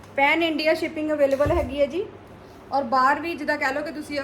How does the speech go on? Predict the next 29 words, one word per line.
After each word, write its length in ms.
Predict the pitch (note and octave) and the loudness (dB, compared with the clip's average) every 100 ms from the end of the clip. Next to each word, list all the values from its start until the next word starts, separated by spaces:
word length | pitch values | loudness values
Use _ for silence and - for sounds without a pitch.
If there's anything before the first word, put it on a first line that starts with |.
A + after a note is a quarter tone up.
| C4 | -4
ਅਗਰ 460 | B3+ C4+ C#4 C#4 B3 B3 | -2 -2 -2 -4 -8 -8
ਇੰਡੀਆ 300 | B3+ C4+ C#4 | -6 -4 -6
ਤੋਂ 120 | D4 | -4
ਬਾਹਰ 260 | A#3+ A#3 | 0 0
ਤੋਂ 260 | B3 D#4+ E4 | 0 -4 -6
ਸੂਟ 160 | D#4+ C#4+ | -6 -8
ਮੰਗਵਾਉਣਾ 400 | C4+ C4+ C#4+ C#4+ | -8 -6 -6 -6
ਚਾਹੁੰਦੇ 380 | C#4+ C4+ C#4+ D#4+ | -6 -6 -4 -6
ਆ 60 | G#4 - - - | -6 -12 -20 -12
ਤੇ 80 | D#4 | -4
ਸਾਡੇ 260 | E4 C#4 | -2 -4
ਕੋਲ 220 | D4+ E4 | -4 -4
ਸਟਿਚਿੰਗ 440 | F4+ D4+ D4+ E4+ E4+ | -4 -8 -6 -6 -4
ਵੀ 140 | E4 | -4
ਅਸੀਂ 160 | F4 E4+ | -6 -8
ਪ੍ਰੋਵਾਈਡ 360 | D#4 C#4+ B3+ B3 | -6 -4 -2 -2
ਕਰਾਉਂਦੇ 320 | C4 B3 C#4 | -4 -4 -4
ਆ, 60 | |
ਸਟਿਚਿੰਗ 360 | F4+ D4+ C4+ D#4 | -6 -8 -8 -8
ਫੈਸਿਲਿਟੀ 380 | D4+ C#4+ C4 D4+ | -8 -10 -8 -8
ਵੀ 160 | D#4 E4+ | -6 -4
ਅਵੇਲੇਬਲ 340 | C4 G3+ - | -2 -4 -6
ਹੈ। 100 | - - - - - - | -12 -18 -20 -20 -16 -6
ਕਲਰ 220 | D4 D#4+ | -2 -2
ਦੇਖੋ 220 | D#4 F4+ | -4 -6
ਕਿੰਨਾ 340 | D#4 C#4+ D4 D#4 | -6 -6 -4 -4
ਸੋਹਣਾ 280 | E4 D#4+ | -4 -2
ਹੈ 80 | D#4+ | -2
ਵੀ, 160 | D#4 | -4